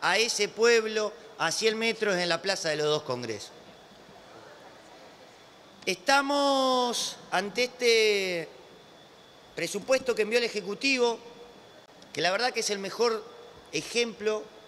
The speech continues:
decálogo, de lo que es el neoliberalismo y la aplicación de políticas de ajuste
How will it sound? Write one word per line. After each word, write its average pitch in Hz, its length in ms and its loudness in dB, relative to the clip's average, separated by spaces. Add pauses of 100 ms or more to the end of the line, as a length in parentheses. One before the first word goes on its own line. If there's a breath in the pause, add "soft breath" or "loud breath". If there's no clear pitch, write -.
(500)
decálogo, 190 560 -2 (760)
de 143 280 -4
lo 165 100 0
que 190 80 0
es 202 120 -2
el 190 140 -4
neoliberalismo 208 760 0
y - 20 -2
la 175 80 2
aplicación 170 640 0
de 185 100 0
políticas 175 600 -2
de 160 100 0
ajuste 202 680 -2